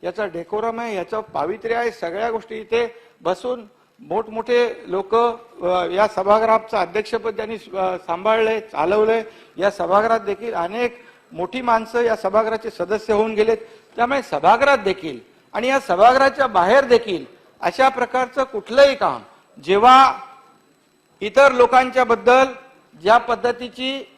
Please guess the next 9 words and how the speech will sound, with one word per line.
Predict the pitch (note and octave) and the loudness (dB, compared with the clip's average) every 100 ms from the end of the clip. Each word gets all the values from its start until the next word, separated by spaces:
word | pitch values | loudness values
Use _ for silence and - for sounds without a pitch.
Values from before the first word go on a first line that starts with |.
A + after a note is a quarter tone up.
| _ | _
भूमिका | D3 G#3+ C4 C4+ | -8 -6 -4 -4
घेतली | G3 G#3 A#3+ A#3+ | -2 -4 -6 -2
जाते, | G3+ F3+ D#3 D3+ _ _ - | 0 -2 -10 -14 _ _ -2
त्यालाही | A#3 D4 D#4 | 2 6 6
आपण | D4 D4+ C#4 | 6 2 0
सगळ्यांनी | C4+ C#4 C#4 | 2 2 2
आक्षेप | C4 - B3 | 0 -2 -2
घेतला | A3 A3+ A3 | 0 2 2
पाहिजे. | G#3 G3+ | 2 0